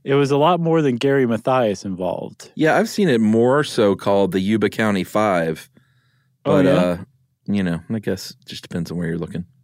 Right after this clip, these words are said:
Speaker 1: I had not run across that.
Speaker 2: Oh, yeah?
Speaker 1: Oh, God, that makes me wonder what all stuff I missed. <laughs>
Speaker 2: Well, you know there were five guys.
Speaker 1: No, what? <laughs> So, no, there actually were five guys. There were five friends.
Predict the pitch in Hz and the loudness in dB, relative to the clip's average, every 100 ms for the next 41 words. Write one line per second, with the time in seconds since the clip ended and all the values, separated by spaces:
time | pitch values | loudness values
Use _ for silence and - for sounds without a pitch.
0 | - - 170 185 127 190 - 107 104 - | -16 -6 -2 0 -2 -4 -2 -2 -4 -4
1 | 113 110 - 107 104 - - 117 123 117 | -4 -4 -4 -4 -4 -8 -6 0 2 2
2 | 175 - - - _ 135 101 - 120 110 | 0 -6 -20 -20 _ -4 -4 -4 -4 -2
3 | 110 117 117 127 113 113 110 110 113 110 | -2 -2 -4 -4 -2 -2 -2 -2 0 -2
4 | 104 - 127 - 104 101 117 110 - - | -4 -4 -4 0 -2 -2 -6 -8 -8 -10
5 | - - - 240 - 208 _ _ - - | -8 -12 -10 -12 -10 -16 _ _ -20 -18
6 | - 110 113 113 139 101 101 113 101 85 | -2 2 4 2 2 0 -2 -2 -4 -2
7 | 127 87 - - 143 156 - 220 123 202 | -4 -4 -10 -12 -8 -8 -8 -2 2 2
8 | - - - - - - - - - - | 0 -10 -16 -10 -10 -10 -14 -10 -10 -10
9 | - _ - _ - - - - 170 160 | -18 _ -20 _ -20 -20 -6 2 4 4
10 | 160 160 160 175 185 180 175 175 160 127 | 2 2 4 2 2 0 2 2 2 2
11 | 101 104 107 110 123 - 151 170 - 160 | 2 0 -2 0 -2 2 2 2 0 0
12 | 101 - - - | 0 -2 -12 -18